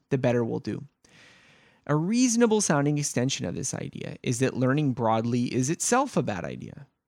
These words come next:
Useless knowledge won't transfer, so why bother with it? But this isn't true. While it's true that transfer is hard and directness helps,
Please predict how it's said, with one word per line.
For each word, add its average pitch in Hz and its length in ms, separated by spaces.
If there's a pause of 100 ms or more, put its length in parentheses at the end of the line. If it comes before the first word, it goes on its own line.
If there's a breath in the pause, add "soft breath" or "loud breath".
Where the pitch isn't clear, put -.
Useless 208 520
knowledge 139 320
won't 123 200
transfer, 104 520
so 113 320 (160)
why 123 160
bother 117 360
with - 180
it? - 80 (1040)
But 147 140
this 170 160
isn't 160 220
true. 147 320 (400 loud breath)
While 160 140
it's 160 120
true 190 240
that 220 100
transfer 147 460
is 151 80
hard 117 400
and 123 140
directness 123 440
helps, - 360